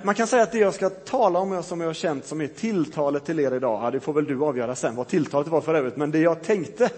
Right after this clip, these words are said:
<laughs> att jag skulle dela med mig av, det handlar om beslutsamhet och det handlar också om frustrationer.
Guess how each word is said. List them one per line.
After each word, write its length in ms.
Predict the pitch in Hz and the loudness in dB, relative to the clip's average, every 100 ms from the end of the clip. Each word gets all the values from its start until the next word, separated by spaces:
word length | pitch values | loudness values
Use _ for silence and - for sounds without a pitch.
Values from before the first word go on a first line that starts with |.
| - - - - | -12 -14 -10 -6
<laughs> 600 | - 165 - - - 202 | -2 -2 -2 -8 -18 -8
att 160 | - 156 | -2 0
jag 100 | 147 | 0
skulle 220 | 160 147 | 2 2
dela 260 | 139 139 135 | 4 4 4
med 220 | 139 117 | 0 -2
mig 140 | 110 107 | -4 -4
av, 120 | 113 | -4
det 60 | 123 | 0
handlar 460 | 233 214 151 214 | -2 0 2 2
om 180 | 185 135 | 2 -2
beslutsamhet 1300 | 151 - 220 196 135 - - 135 135 196 240 - - - - - | -4 -6 -2 -2 -2 -4 -4 -4 -2 -4 -4 -8 -20 -20 -20 -8
och 120 | - 170 | 0 4
det 60 | |
handlar 220 | 226 202 | 4 4
också 260 | 202 - 147 | 2 0 -4
om 100 | 139 | -4
frustrationer. 1080 | - 156 - 151 - 226 147 127 175 202 | -4 -4 -4 -8 -2 -2 0 -2 0 -2